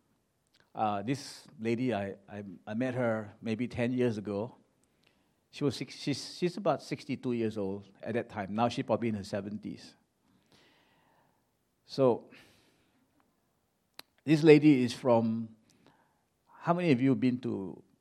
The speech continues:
this little city in Malaysia called Ipoh? That's my hometown, okay? So it has the best food. Yes.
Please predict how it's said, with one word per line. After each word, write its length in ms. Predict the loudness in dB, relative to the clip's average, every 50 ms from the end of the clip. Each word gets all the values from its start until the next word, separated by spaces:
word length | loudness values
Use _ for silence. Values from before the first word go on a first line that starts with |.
| _ _ _ _ _ -20 -12 -8
this 280 | -8 -6 -6 -8 -12 -18 -20 -20 _ _ _ _ -16 -10
little 420 | -6 -4 -4 -2 -2 -4 -6 -10 -14 -18 _ _ _ _ _ _ _ _
city 500 | -16 -10 -8 -6 -6 -4 -2 -2 0 0
in 160 | -2 -4 -6 -8 -10
Malaysia 440 | -10 -8 -6 -8 -8 -8 -8 -10
called 240 | -10 -8 -10 -10 -8
Ipoh? 340 | -10 -12 -10 -8 -10 -10 -10 -14 _ _ _ _ _ _ _ _ _ _ _ _ _ _ _ _ _ _ _ _ _ _ _ _ _ _ _ _ _ _ _ _ _ _ _
That's 200 | -6 -6 -4 -4
my 80 | -8 -6
hometown, 480 | -6 -8 -10 -8 -8 -10 -10 -10 -14
okay? 240 | -14 -14 -16 -16 -18 _ _ _ _ _ _ _ _ _ _ _ _ _ _ _ _ _ _
So 260 | -10 -4 -2 -2 -2
it 120 | -2 -2 0
has 200 | -2 -2 -2 -4
the 100 | -8 -6
best 260 | -4 -4 -4 -4 -6
food. 240 | -6 -6 -6 -6 -6 -10 -20 _ _ _ _ _ _ _ _ _ _ _ _ _ _ _ _ _ _ _ _ _ _ _ _ _ _ _ _ _ _ _ _ _ _ _ _ _ _ _ _ _ _ _ _ _ _ -14
Yes. 640 | -10 -10 -8 -8 -8 -10 -12 -16 -20 -20 -20 -20